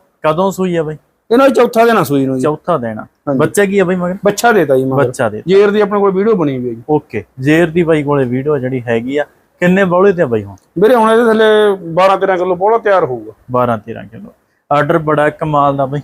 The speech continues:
Speaker 1: ਕੱਲਾ ਕੱਲਾ ਥਣ, ਮੁੱਠੀ ਵਾਲਾ ਥਣ, ਚਾਰੇ ਥਣ ਨਿਕਲਵੇਂ ਪੂਰੇ ਗੈਪ
Speaker 2: ਆ
Speaker 1: ਤੇ।
Speaker 2: ਥੋੜੀ ਜਿਹੀ ਬਾਦੀ ਪਾਈ ਵੀ ਹੈ ਬੈੜ ਨੂੰ।
Speaker 1: ਹਾਂ, ਥੋੜੀ ਜਿਹੀ
Speaker 2: ਭਾਲਾ
Speaker 1: ਭਾਲਾ
Speaker 2: ਥੋੜੀ
Speaker 1: ਜ਼ਰੂਰ
Speaker 2: ਜਿਹੀ
Speaker 1: ਆ,
Speaker 2: ਮਾੜੀ
Speaker 1: ਹਾਂ।
Speaker 2: ਮੋਟੀ।
Speaker 1: ਤੇ ਨਾੜਾ ਨੂੜਾ ਦੇਖੋ ਬਾਈ ਲੇਵੇ ਤੇ, ਕਿੰਨਾ ਕੁ ਦੁੱਧ ਦੇ ਦੂ ਬਾਈ?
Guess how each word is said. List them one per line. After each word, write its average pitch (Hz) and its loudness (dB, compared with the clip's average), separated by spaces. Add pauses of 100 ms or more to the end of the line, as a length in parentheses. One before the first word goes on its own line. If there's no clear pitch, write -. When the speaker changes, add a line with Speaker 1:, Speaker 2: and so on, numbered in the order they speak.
(180)
Speaker 1:
ਕੱਲਾ 156 0
ਕੱਲਾ 135 -2
ਥਣ, 123 -4
ਮੁੱਠੀ 123 -8
ਵਾਲਾ 123 0
ਥਣ, 123 -10
ਚਾਰੇ 143 0
ਥਣ 123 -10
ਨਿਕਲਵੇਂ 120 -8 (100)
ਪੂਰੇ 139 -4
ਗੈਪ 113 2
Speaker 2:
ਆ - 0
Speaker 1:
ਤੇ। 151 0
Speaker 2:
ਥੋੜੀ 208 4
ਜਿਹੀ 202 -2
ਬਾਦੀ 170 2
ਪਾਈ 170 2
ਵੀ 160 2
ਹੈ 147 2
ਬੈੜ 151 2
ਨੂੰ। 220 0
Speaker 1:
ਹਾਂ, 135 -2
ਥੋੜੀ 131 -8
ਜਿਹੀ 147 -10
Speaker 2:
ਭਾਲਾ 147 2
Speaker 1:
ਭਾਲਾ 175 6
Speaker 2:
ਥੋੜੀ 131 2
Speaker 1:
ਜ਼ਰੂਰ 127 -4
Speaker 2:
ਜਿਹੀ 127 -4
Speaker 1:
ਆ, 135 2
Speaker 2:
ਮਾੜੀ 139 -2
Speaker 1:
ਹਾਂ। 123 -2
Speaker 2:
ਮੋਟੀ। 117 -2 (420)
Speaker 1:
ਤੇ 165 0
ਨਾੜਾ 151 2
ਨੂੜਾ 175 0
ਦੇਖੋ 120 -4
ਬਾਈ 117 -2
ਲੇਵੇ 117 -6
ਤੇ, 127 -12
ਕਿੰਨਾ 185 0
ਕੁ 190 0
ਦੁੱਧ 185 2
ਦੇ 190 2
ਦੂ 165 -2
ਬਾਈ? 156 0